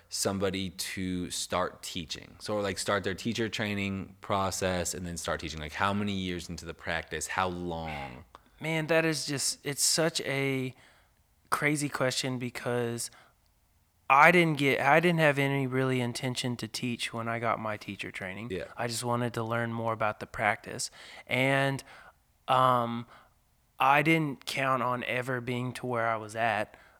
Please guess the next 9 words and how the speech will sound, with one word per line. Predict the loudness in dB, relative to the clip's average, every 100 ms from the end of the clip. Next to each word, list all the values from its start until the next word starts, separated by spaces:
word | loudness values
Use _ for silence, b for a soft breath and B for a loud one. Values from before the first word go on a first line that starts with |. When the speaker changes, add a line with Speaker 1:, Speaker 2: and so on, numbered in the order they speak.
| -2
Speaker 2:
I | 2 2 2
literally | 0 0 0 0 0 -2 -2 -4 -8 b b b 0
asked | 2 2 -2
to |
teach | -8 -8 -6 -6
a | -8
free | -6 -6 -6
community | -6 -8 -6 -6 -8
class | -8 -6 -4 -6 -10 -16